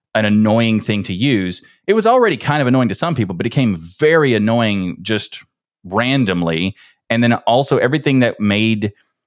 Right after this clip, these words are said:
Twitter interesting, which was the verified badges to prove someone is really who they are,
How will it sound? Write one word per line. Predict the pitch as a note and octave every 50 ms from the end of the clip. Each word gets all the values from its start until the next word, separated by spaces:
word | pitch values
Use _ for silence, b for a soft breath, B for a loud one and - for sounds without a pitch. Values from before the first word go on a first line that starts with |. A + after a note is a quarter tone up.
| _ _ -
Twitter | - - B2 B2 B2 A#2+ -
interesting, | - B2 - - - G#2 - - - F2+ F#2+ G#2+ A2+ G#2
which | G2 G2 -
was | G#2+ G#2+ F#2+
the | F2+ G2 F#2+ F#2+ F#2
verified | E2+ F2+ G2+ G#2+ G#2+ G2+ - A2+ G2 F#2+ F2+ D#2+
badges | F#2 F#2+ G#2 A2 G#2 F#2 F2 F2 F#2 F#2 - b b b b b -
to | - F#2
prove | - - - A#2 A#2 A2+ G#2
someone | - A#2 G#2+ G#2 G#2 G#2 G2+
is | F#2 E2+
really | F2 F#2+ G2 G2+ F#2+ F2+
who | - G#2
they | E2 F2+ F2
are, | F2+ G#2 G#2 E2 D#2 D#2 E2+ E2+